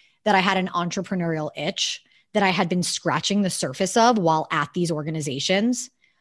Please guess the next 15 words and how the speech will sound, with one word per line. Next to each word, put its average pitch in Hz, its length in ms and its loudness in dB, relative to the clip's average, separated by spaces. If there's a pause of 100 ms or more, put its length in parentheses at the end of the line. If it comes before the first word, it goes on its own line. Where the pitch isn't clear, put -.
(280)
always 226 380 8
in 196 120 2
a 180 40 0
fast-paced, 165 640 0
high-growth 156 500 0
organization, 208 720 2 (120)
always 185 380 4
leading 170 340 0
teams 180 420 -2
and 180 240 -2
leading 170 240 0
sort 170 160 -2
of 147 100 -4
the 170 80 0
newness. 165 680 -2